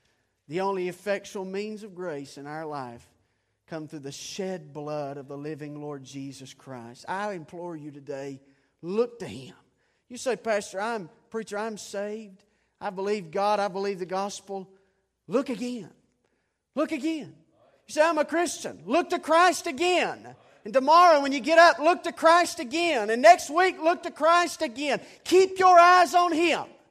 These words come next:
who was yielded up a sacrifice for us. This, beloved, is the gospel.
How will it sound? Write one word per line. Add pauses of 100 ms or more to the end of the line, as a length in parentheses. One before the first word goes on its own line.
(520)
who
was
yielded
up
a
sacrifice
for
us.
This,
beloved,
is
the
gospel.